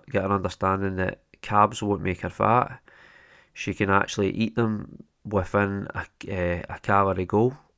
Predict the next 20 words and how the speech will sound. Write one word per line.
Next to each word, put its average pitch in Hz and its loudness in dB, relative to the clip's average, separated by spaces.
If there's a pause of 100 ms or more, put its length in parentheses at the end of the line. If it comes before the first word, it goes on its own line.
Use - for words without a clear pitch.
(540)
And 110 0
in 113 -2
the 120 2
last 117 0
four - -2
weeks, 104 -2
I 139 -4
think 135 -8
she - -10
said 113 -6
she's 107 -12
lost 98 -4
seven 98 0
and 95 -6
a 92 0
half 95 -4
pound, 117 -4
nearly 101 -2
eight 85 -8
pound. 120 -4